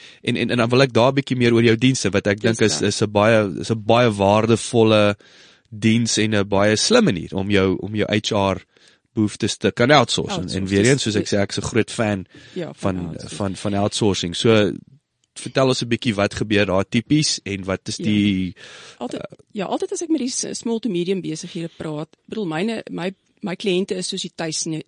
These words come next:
Speaker 2: so 'n tuisnywerheid, of dit is 'n elektriesien of 'n, of 'n plumber of, jy weet, sulke tipe
Speaker 1: Hmm.
Speaker 2: mense. Hy, daai ou, ehm, hy het net 'n core business en hy wil net daarop aandag gee en dis sy bet-, dis wat hy kan doen.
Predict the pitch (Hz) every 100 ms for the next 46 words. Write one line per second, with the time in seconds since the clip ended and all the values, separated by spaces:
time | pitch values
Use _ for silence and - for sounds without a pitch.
0 | 165 - - - 160 165 156 156 147 139
1 | 139 - 214 - 180 180 185 180 - -
2 | _ - 175 - 175 - 185 160 151 190
3 | - 175 196 185 170 160 156 - 196 214
4 | 202 - 269 - 190 190 160 156 160 160
5 | 156 - _ _ - - - - _ 175
6 | 277 466 480 - 214 403 - 180 185 185
7 | 196 214 _ _ _ _ _ _ _ -
8 | 175 170 180 - _ 160 185 240 - 269
9 | - 196 170 147 143 180 - - 160 202
10 | 240 240 165 160 170 165 165 160 - -
11 | 165 160 160 165 208 208 160 156 196 233
12 | 233 220 220 330 143